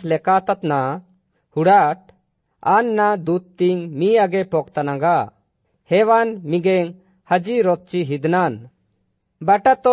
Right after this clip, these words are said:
ବେଶୀ ଗାଜାକାଟ ଖିଜି ହିରବାନାକାନ୍ତି କାଟ, ମାପୃତି ହାଜି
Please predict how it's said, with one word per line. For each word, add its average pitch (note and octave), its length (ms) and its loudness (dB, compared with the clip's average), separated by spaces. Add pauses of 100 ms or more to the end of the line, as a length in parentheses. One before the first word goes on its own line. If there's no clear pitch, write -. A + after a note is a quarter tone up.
ବେଶୀ F#3+ 400 0
ଗାଜାକାଟ G3+ 520 0 (640)
ଖିଜି G#3 340 -2 (560)
ହିରବାନାକାନ୍ତି A3 880 2
କାଟ, E3 380 2 (600)
ମାପୃତି G#3+ 560 0
ହାଜି F3 420 -2